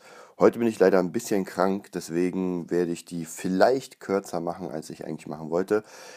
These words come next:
Ist aber gar kein Problem. Ihr merkt schon, Schnupfen, Nase zu, wurde natürlich von irgendeinem <laughs> Kind, das ich unterrichte, mal wieder angesteckt. Aber ist gar kein Problem, wenn man viel Vitamine zu sich nimmt, viel Tee trinkt,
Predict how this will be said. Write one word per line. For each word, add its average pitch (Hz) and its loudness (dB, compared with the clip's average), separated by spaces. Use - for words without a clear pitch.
Ist 107 6
aber 95 10
gar 87 6
kein 80 -2
Problem. 95 2
Ihr 82 -6
merkt 87 2
schon, 85 -6
Schnupfen, 87 -4
Nase 87 6
zu, 92 2
wurde 85 0
natürlich 85 -6
von 85 -8
irgendeinem 104 0
<laughs> - -20
Kind, 92 -2
das 90 -2
ich - -10
unterrichte, 85 -2
mal 95 10
wieder 90 0
angesteckt. 85 -2
Aber 120 12
ist 113 6
gar 95 12
kein 98 0
Problem, 92 0
wenn 87 0
man 82 0
viel 87 -6
Vitamine 82 -6
zu - -10
sich 80 -8
nimmt, 80 -8
viel 90 -8
Tee 85 -8
trinkt, 80 -10